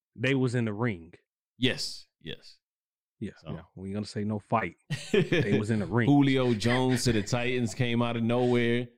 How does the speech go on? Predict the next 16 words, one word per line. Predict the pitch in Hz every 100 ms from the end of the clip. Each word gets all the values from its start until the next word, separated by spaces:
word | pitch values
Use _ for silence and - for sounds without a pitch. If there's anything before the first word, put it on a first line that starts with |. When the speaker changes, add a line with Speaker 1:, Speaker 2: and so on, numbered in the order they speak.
| _
Speaker 2:
this | 104 101
weekend. | 107 120 117 117
So | 101 110 113
it's, | 131
it's, | 123 143
it's | 160 - 151
a |
lot | 165 151 156
of |
news. | 165 180 175 113
It's | 92 110
a |
lot | 123 123
of | 123
news. | 131 113 85 - - -
Speaker 1:
Bum. | 92 92 95 92 95